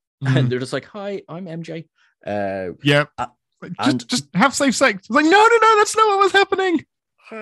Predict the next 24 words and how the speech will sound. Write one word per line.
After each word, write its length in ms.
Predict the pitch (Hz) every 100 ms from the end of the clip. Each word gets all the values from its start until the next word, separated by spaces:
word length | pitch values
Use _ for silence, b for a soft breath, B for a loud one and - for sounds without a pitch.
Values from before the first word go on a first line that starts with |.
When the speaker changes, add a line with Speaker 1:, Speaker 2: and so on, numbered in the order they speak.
| 208
Speaker 2:
it's 120 | 208
just 120 | 220
like, 80 | 220
"Ah," 680 | 285 302 392 381 370 359 359
like, 280 | 277 208 - _ B B B B
um, 420 | 113 117 110 113 -
and 220 | 117 110
then 200 | 113 110 107
because 520 | 117 127 120 107 - _ - 82 -
within 380 | 131 120 123 113
seconds 840 | - - 127 - 107 101 95 -
the 80 | -
place 240 | 107 110 -
has 60 |
been 120 | 98 101
swamped 400 | - 110 107 -
by 100 | 98
news 340 | 101 107 104
helicopters, 920 | 113 101 98 107 95 - 95 95 95 -
and, 440 | 95 90 90 87 87
you 80 | 110
know, 120 | 98
kind 180 | 101
of, 80 | 101